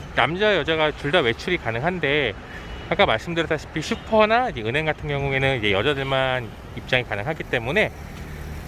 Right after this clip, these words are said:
어, 남자들이랑 같이 나와서 이제 남자들은 이제 밖에서 기다리면서 이제 짐을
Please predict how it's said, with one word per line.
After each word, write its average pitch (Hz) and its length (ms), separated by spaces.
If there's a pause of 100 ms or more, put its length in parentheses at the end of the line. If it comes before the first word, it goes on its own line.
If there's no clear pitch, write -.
(140)
어, 104 100
남자들이랑 196 600
같이 127 200
나와서 101 600
이제 110 100
남자들은 123 460
이제 - 80
밖에서 117 680 (240)
기다리면서 123 720
이제 95 360
짐을 117 480